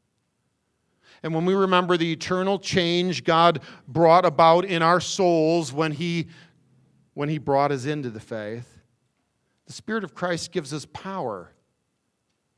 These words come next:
to not live like the Corinthians were living here, to not live like the ways in which we often live.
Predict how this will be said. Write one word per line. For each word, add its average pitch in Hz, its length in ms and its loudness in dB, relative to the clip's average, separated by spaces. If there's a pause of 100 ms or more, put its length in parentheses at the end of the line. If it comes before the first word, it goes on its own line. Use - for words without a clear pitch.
(600)
to 190 120 -6
not 185 420 -4
live 185 380 -4
like 139 480 -2 (160)
the 147 80 -10
Corinthians 147 640 -10
were 135 140 -8
living 127 420 -10
here, 95 320 -14 (240)
to - 80 -14
not 170 240 -4
live 170 240 -2
like 143 240 -2
the 143 80 -6
ways 139 380 -4
in 135 100 -10
which 135 220 -10
we 151 120 -4
often 151 560 -4
live. 104 280 -10